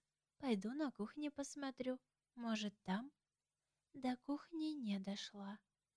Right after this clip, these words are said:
Голос за дверью ванной показался знакомым. «Ты лучшая, что со мной случалось за последние годы».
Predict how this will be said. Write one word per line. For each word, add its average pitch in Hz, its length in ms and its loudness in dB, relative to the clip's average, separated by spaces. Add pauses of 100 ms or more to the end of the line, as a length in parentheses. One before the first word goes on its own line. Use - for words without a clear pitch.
(160)
Голос 262 580 4
за 302 120 8
дверью 233 640 2
ванной 226 440 2
показался 226 920 0
знакомым. 208 920 0 (1000)
«Ты 196 240 6
лучшая, 185 720 2 (340)
что - 360 4
со 185 220 2
мной 185 300 6
случалось 202 840 0
за 196 160 2
последние 185 880 4
годы». 185 520 4